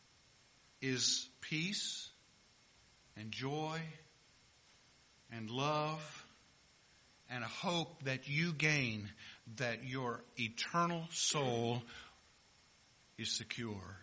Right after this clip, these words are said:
in Christ. The Apostle Paul expresses it to the Philippians this way, "Whatever gain I had,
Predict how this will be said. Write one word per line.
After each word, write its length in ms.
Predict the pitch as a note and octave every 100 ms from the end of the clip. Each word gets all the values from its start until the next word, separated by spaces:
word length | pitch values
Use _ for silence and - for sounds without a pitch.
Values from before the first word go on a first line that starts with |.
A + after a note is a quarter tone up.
| -
in 160 | G2+ F#2+
Christ. 240 | - F#2+ D#2+ G2 - - - - - - - - - - - - - - - - - - - - - - - - - - - - - - - - - - - - - - - - - - - - - - -
The 60 | G#2+
Apostle 400 | - C#3+ C#3+ C#3
Paul 380 | B2+ D#3 C#3+ C3+
expresses 640 | B2+ - C#3 C#3 C3+ A#2+
it 160 | C3 -
to 80 |
the 100 | B2+
Philippians 680 | B2+ C3+ C3 C3+ B2+ A#2 A2+
this 260 | B2 A#2 -
way, 200 | A2 G2+ G2 - - - - - - - - - - - - - - -
"Whatever 400 | C#3 D3 E3 D#3
gain 380 | D3 E3 F#3 E3
I 160 | C3
had, 540 | B2+ C3 A#2+ B2 C#3